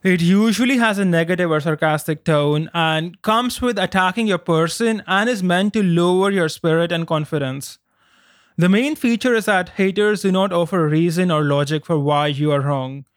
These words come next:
There is no substance to their words.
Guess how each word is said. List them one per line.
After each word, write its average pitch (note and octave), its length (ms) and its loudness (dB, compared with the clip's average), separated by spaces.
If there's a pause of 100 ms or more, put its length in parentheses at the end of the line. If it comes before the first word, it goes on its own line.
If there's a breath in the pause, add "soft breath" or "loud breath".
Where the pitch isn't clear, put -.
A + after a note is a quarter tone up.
(440 soft breath)
There F3+ 180 4
is G#3 80 0
no B3+ 120 2
substance G#3+ 520 -2
to G3 80 0
their D#3+ 220 2
words. C#3+ 500 -2